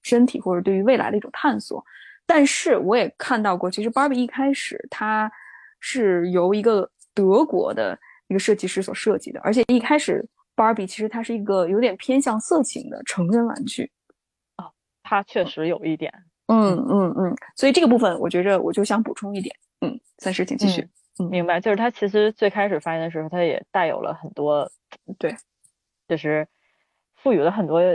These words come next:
Speaker 2: 就是其他的那个因-，因素跟意义吧。
Speaker 1: 是，
Speaker 2: 所以当，
Speaker 1: 是。
Speaker 2: 所以当这个电影立项，它已经立项到完成十四年了，经历了十四年。
Speaker 1: 嗯。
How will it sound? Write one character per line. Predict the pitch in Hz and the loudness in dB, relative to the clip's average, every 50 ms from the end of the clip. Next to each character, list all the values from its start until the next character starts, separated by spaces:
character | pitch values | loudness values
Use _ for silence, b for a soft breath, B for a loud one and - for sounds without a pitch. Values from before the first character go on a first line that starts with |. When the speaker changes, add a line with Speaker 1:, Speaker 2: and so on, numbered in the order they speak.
| 139 - _ _ | 0 -4 _ _
Speaker 2:
就 | - 170 | -10 -8
是 | - 165 160 147 139 127 131 - | -4 -4 -2 -2 -2 -2 -4 -6
其 | - - 160 | -6 -4 -2
他 | 165 185 208 220 | 0 0 0 0
的 | 220 - 185 165 147 107 - _ _ _ | 0 0 0 0 -2 -2 -6 _ _ _
那 | - 170 156 147 143 | -12 -10 -10 -8 -8
个 | - 131 | -8 -10
因-， | - - 156 156 - | -8 -8 -8 -8 -6
因 | - 175 175 190 | -4 -4 -4 -4
素 | - - 165 | -2 -4 -4
跟 | 151 151 165 185 | -4 -2 -4 -2
意 | 196 202 175 | -2 -2 -2
义 | - - | -4 -4
吧。 | - - - | -6 -6 -8
Speaker 1:
是， | - _ _ _ _ _ _ _ | -8 _ _ _ _ _ _ _
Speaker 2:
所 | _ 240 233 | _ 2 4
以 | 240 233 208 | 4 4 4
当， | - 233 233 240 247 254 254 247 | 2 2 0 0 -2 -4 -6 -8
Speaker 1:
是。 | 262 - _ _ _ | -10 -12 _ _ _
Speaker 2:
所 | - 240 | 0 0
以 | 240 | 2
当 | 247 247 262 | 2 2 2
这 | 262 269 240 | 0 0 0
个 | 214 202 | 0 0
电 | 247 240 202 | 0 0 -2
影 | 156 151 | -2 -2
立 | 170 185 | -4 -4
项， | - 233 214 190 | -4 -4 -4 -2
它 | 196 208 208 208 208 | -2 0 0 0 0
已 | 202 170 | 0 0
经 | - 160 156 160 160 160 160 156 - | -2 -2 -2 -2 -2 -4 -6 -6 -4
立 | 185 196 | -4 -4
项 | 190 202 190 185 | -2 0 0 0
到 | 185 185 170 | 2 2 2
完 | 160 147 165 | 2 0 -2
成 | 185 196 180 196 | -2 -4 -4 -4
十 | - - 170 | -4 -4 -6
四 | 165 - 208 190 | -4 -4 -4 -4
年 | 156 - - | -4 -6 -8
了， | - - - _ _ | -14 -18 -18 _ _
经 | - 190 | -4 -2
历 | 196 196 | 0 0
了 | 175 156 | 0 0
十 | 151 - - | -2 -4 -6
四 | 170 160 190 180 | -6 -4 -4 -4
年。 | 147 - - | -6 -6 -10
Speaker 1:
嗯。 | - | -14